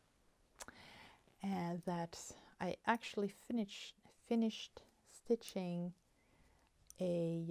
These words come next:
um, a hat. And I forgot to bring it, so I'm gonna go get it. But this is the cowl. And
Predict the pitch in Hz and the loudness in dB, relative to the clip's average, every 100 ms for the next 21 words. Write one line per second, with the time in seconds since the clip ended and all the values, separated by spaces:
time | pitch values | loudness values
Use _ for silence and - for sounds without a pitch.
0 | 160 160 160 156 151 147 151 - _ _ | 2 2 0 -2 -4 -4 -6 -8 _ _
1 | _ - _ _ _ _ - _ _ _ | _ -20 _ _ _ _ -20 _ _ _
2 | _ - - _ _ _ - 180 311 - | _ -16 -16 _ _ _ -12 -4 -4 -4
3 | - - - _ _ _ _ - - - | -8 -14 -20 _ _ _ _ -20 -20 -20
4 | - _ _ _ _ _ _ _ 175 175 | -20 _ _ _ _ _ _ _ -6 -4
5 | 170 156 156 - 180 170 165 180 175 254 | -4 -6 -10 -2 -2 2 0 0 -2 0
6 | 359 247 - - - 190 208 330 370 - | 0 0 -4 -6 -2 0 0 2 2 2
7 | - - - - - - - 285 311 320 | -2 -14 -20 -20 -20 -20 0 2 2 0
8 | 269 - 185 226 403 - - _ _ _ | -2 6 8 8 4 -10 -20 _ _ _
9 | _ _ _ - - - _ _ _ _ | _ _ _ -20 -20 -20 _ _ _ _
10 | _ _ _ _ _ _ _ _ 202 185 | _ _ _ _ _ _ _ _ -4 -2
11 | 185 185 | -2 -2